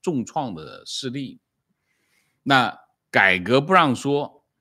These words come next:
那说啥？说开放呗啊。这个《求是》杂志就说开放啊。这件事情并不是说这篇文章有多大的说服力，而是这篇文章的出笼，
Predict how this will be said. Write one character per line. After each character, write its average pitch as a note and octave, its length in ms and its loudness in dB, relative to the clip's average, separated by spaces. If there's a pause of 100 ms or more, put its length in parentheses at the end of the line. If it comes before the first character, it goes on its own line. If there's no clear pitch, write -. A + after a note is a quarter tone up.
(220)
那 A#2+ 140 -6
说 B2 180 -2
啥？ F2 460 -6
说 - 160 -18
开 G#2+ 220 -10
放 G2+ 240 -10
呗 C#2+ 240 -20 (220)
啊。 - 120 -20 (720)
这 G2+ 160 -14
个 F#2+ 120 -8
《求 G#2+ 220 -10
是》 G#2+ 160 -12
杂 F#2+ 180 -6
志 G2 220 -10
就 F#2+ 100 -10
说 F#2 160 -12
开 G#2 220 -10
放 A2+ 220 -8 (160)
啊。 - 240 -20 (720)
这 C4 160 0
件 G#3+ 160 -2
事 F#3 160 -6
情 E3+ 180 -6
并 A3 220 -4
不 F3+ 80 -4
是 D#3+ 160 -6
说 E3 380 -2 (680)
这 A3 200 -2
篇 F3+ 220 0
文 D3+ 160 0
章 F3 200 0
有 A#2 120 -2
多 C#3 200 -4
大 D#3+ 160 0
的 C3 80 -2
说 D#3+ 220 -4
服 C3+ 160 -10
力， F#3 340 -10 (720)
而 C3 160 0
是 - 440 -8 (340)
这 A#3+ 220 0
篇 F#3+ 260 0
文 D3 220 0
章 E3+ 240 0
的 D#3+ 140 -2
出 F#3+ 340 -8
笼， C3+ 400 -2